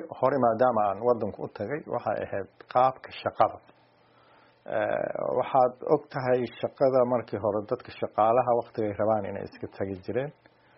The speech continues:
Waxaa la soo rogay, eh, waqti xaddadan oo adi ka bilowdo siddeedii ilaa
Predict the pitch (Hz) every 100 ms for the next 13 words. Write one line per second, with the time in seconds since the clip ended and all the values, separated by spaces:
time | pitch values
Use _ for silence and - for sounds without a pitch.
0 | _ - 95 101 101 - 131 127 113 104
1 | 107 127 147 - - 101 98 92 50 50
2 | 50 - - - - - - 131 - -
3 | 156 - - 104 101 110 156 - _ -
4 | _ _ _ _ _ _ _ _ - -
5 | 107 101 98 95 95 50 - - - -
6 | - _ - 104 117 113 107 - 127 113
7 | 107 101 98 101 98 110 95 123 127 131
8 | 135 135 - - 113 117 113 104